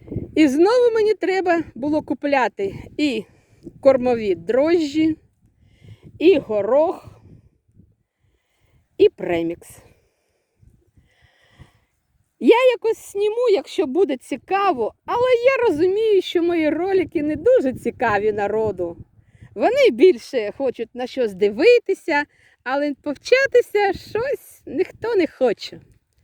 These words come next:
Якось я хотіла розповісти, чому корови потребують многокомпонентний раціон. Хотіла розказати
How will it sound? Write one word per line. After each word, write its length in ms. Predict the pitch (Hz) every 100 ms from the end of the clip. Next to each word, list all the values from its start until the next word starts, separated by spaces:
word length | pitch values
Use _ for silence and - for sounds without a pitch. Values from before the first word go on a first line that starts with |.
| _ _ _ _ _ _ _ _ _ _ _ 233
Якось 440 | 466 571 466 -
я 80 | 427
хотіла 460 | 381 - 427 403
розповісти, 760 | 381 - - 311 330 - 359 427 -
чому 520 | - 294 370 403 381
корови 640 | - 233 254 415 466 262 180
потребують 800 | 240 240 269 240 330 427 392 - _ _ - 202
многокомпонентний 1600 | 262 339 440 320 - 262 294 - 254 240 285 285 - 262 269 -
раціон. 800 | 170 214 233 - 240 277 240 170 - _ _ _ _ _ _ _ _ _ _ - _ _ _ _ _ - - - - _ _ _ -
Хотіла 400 | 302 494 508 440
розказати 560 | 392 - 262 226 226